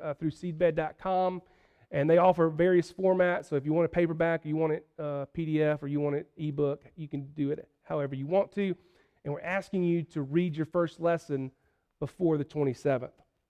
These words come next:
So, whew, I've got my part. You've got your part. I hope that this has been a great movie trailer. Have you enjoyed it? I don't know. Are you just hooked? You're like, "I got to see another one."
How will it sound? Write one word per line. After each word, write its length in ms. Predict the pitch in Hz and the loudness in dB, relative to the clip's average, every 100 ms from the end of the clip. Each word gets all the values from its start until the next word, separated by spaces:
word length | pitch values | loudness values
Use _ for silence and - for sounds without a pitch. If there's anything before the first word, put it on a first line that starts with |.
| _ _ _ _ _ _ _ _ _ | _ _ _ _ _ _ _ _ _
So, 360 | - 226 143 - - _ _ _ _ _ _ _ _ _ _ _ _ _ - | 8 10 10 6 -16 _ _ _ _ _ _ _ _ _ _ _ _ _ 10
whew, 220 | 466 - - - - _ _ _ _ _ _ _ _ _ _ _ _ _ | 10 10 4 -18 -20 _ _ _ _ _ _ _ _ _ _ _ _ _
I've 140 | 165 185 | 0 6
got 160 | 202 | 8
my 140 | 196 214 | 8 6
part. 340 | 226 226 247 - _ _ _ _ _ _ _ _ _ | 8 6 6 -2 _ _ _ _ _ _ _ _ _
You've 240 | 160 202 175 | 2 4 8
got 160 | 208 | 6
your 160 | 180 202 | 6 2
part. 320 | 214 214 226 - _ _ _ _ _ _ _ _ - | 4 4 2 -6 _ _ _ _ _ _ _ _ -2
I 100 | 185 | 4
hope 360 | 220 220 220 | 6 6 4
that 120 | 196 180 | -4 -2
this 120 | 190 | -4
has 80 | 170 | 2
been 180 | 185 | 2
a 40 | 180 | 4
great 280 | 180 196 190 | 6 6 6
movie 220 | 185 190 | 4 2
trailer. 440 | 208 196 214 208 _ | 0 2 0 -4 _
Have 100 | 165 | -4
you 100 | 185 | 0
enjoyed 320 | 175 185 202 | 2 2 2
it? 120 | 202 - - | 0 -4 -6
I 100 | 165 | -2
don't 140 | 175 | 2
know. 260 | 180 196 196 _ _ _ - | 4 4 0 _ _ _ 0
Are 80 | |
you 140 | 165 170 | 2 2
just 220 | 175 - - | -2 -4 2
hooked? 340 | 220 226 - | 4 4 0
You're 100 | 202 | 4
like, 140 | 190 185 | 4 4
"I 60 | 196 | 2
got 320 | 196 202 - | 4 4 2
to 60 | 190 | -4
see 280 | - 214 | -4 2
another 320 | 196 196 220 | 4 6 6
one." 140 | 226 | 4